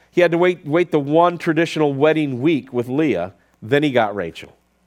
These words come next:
But he had to do another seven years on top of it. So within a week, Jacob has two young wives. These two wives are sisters,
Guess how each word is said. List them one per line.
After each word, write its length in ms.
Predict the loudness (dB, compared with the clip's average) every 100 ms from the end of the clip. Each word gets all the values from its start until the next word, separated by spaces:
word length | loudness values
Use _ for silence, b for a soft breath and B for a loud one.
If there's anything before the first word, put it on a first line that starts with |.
| _ _ _ _
But 100 | -2
he 60 | 0
had 120 | 0
to 60 | -2
do 200 | -4 -2
another 260 | -2 -4
seven 300 | -6 -8 -8
years 200 | -10 -10
on 120 | -12
top 260 | -10 -12 -12
of 120 | -18
it. 100 | -20 _ _ _ B B B B 0
So 160 | 4
within 220 | 6 6
a 60 | 4
week, 380 | 4 2 0 0
Jacob 300 | 0 0 0
has 280 | 2 0 -2
two 260 | -2 0
young 380 | 2 4 2 4
wives. 500 | 4 4 2 0 -4 B B -2
These 200 | 0 2
two 160 | 0 4
wives 360 | 6 6 4
are 80 | -2
sisters, 600 | 0 0 0 0 -2 -2